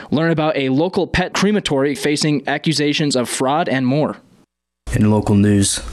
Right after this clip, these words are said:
Speaker 2: a longtime local pet crematory is facing accusations of fraudulent and misleading practices. Fort Collins-based Precious Memories Pet Cemetery and Crematory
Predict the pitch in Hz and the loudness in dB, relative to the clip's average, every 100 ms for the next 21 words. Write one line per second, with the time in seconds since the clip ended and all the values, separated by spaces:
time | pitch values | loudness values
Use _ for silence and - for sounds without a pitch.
0 | - 104 113 117 - 110 104 - 110 107 | -2 0 2 0 0 0 2 2 2 0
1 | 98 - 107 - 107 95 - 95 98 92 | -2 -2 -2 0 2 2 0 0 2 2
2 | - - 113 107 - 107 104 107 101 98 | 0 -2 0 0 2 0 0 0 0 2
3 | 107 - 107 101 - 95 92 - - 113 | 2 4 2 2 0 0 0 -2 0 0
4 | 113 123 120 113 113 107 107 101 98 98 | 2 2 2 2 2 2 4 2 2 2
5 | 95 92 85 87 90 - - - - - | 4 2 2 0 0 -2 -2 -2 -2 -2
6 | - - - - - 120 110 123 113 104 | -2 0 -2 0 0 0 0 2 2 2
7 | 87 107 101 - - 127 117 107 - 104 | 2 0 0 -2 -4 -2 0 0 2 4
8 | 113 104 95 - - 110 - 107 104 - | 4 4 2 0 -2 -2 0 2 2 0
9 | 101 101 - 95 92 - 127 110 - 104 | 0 0 0 0 0 0 2 0 0 2
10 | 104 101 | 2 0